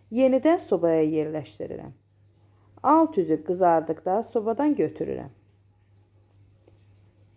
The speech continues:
Bir dəfə də digər üzünə çevirib digər üzü qızaranacan bişirirəm.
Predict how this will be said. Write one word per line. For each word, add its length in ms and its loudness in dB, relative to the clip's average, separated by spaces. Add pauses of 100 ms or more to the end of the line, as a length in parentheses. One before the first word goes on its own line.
Bir 260 6
dəfə 240 0
də 240 2
digər 400 2
üzünə 320 -2
çevirib 640 0
digər 480 0
üzü 240 -2
qızaranacan 800 0
bişirirəm. 480 -12